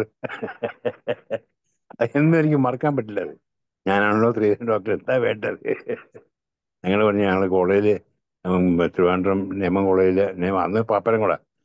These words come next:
അവൻ കോളേജിൽ ഡോ-, ഡോക്ടർമാരും ടീച്ചർമാരുമാണ്, "സാറിനെ കാണാൻ വേണ്ടി വരും, അനുഗ്രഹം വാങ്ങാൻ വന്നതാണ്." "അനുഗ്രഹമൊക്കെ തരാൻ കുഴപ്പമൊന്നുമില്ല, നല്ലോണം പഠിക്കണം കേട്ടോ."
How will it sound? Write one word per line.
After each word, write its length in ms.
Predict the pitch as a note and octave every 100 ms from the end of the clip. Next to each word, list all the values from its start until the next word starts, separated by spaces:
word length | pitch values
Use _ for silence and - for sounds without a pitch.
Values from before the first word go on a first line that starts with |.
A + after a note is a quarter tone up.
| _ -
അവൻ 140 | G#2 G2+
കോളേജിൽ 240 | G2 G2 G2 F2+ E2+
ഡോ-, 180 | F#2 F2 F2+ F#2 F2+ F2+ F2+
ഡോക്ടർമാരും 440 | E2+ F#2+ F#2 F#2+ F#2+
ടീച്ചർമാരുമാണ്, 680 | E2 F2+ F2+ E2 D#2+ D#2 - _ _ - - - _ -
"സാറിനെ 260 | F2+ F#2+ F#2
കാണാൻ 240 | F2 F2 F2+
വേണ്ടി 180 | F2+ F2+
വരും, 300 | F2 F2 F2 D#2 _ _ _ -
അനുഗ്രഹം 380 | F#2+ F#2+ F#2 G2+
വാങ്ങാൻ 200 | F#2+ F#2+ F#2
വന്നതാണ്." 340 | F2 E2 C#2+ - _ _ _ _ _ _ _
"അനുഗ്രഹമൊക്കെ 720 | - E3+ F2 F#2 B2 D3 D#3
തരാൻ 300 | D3 D3 C#3+ B2+
കുഴപ്പമൊന്നുമില്ല, 580 | A#2+ A2+ A2+ A#2 F2+ E2 D2
നല്ലോണം 280 | F2 A#2
പഠിക്കണം 440 | A2 D#2+ F2 B2+ G2
കേട്ടോ." 220 | F#2 F2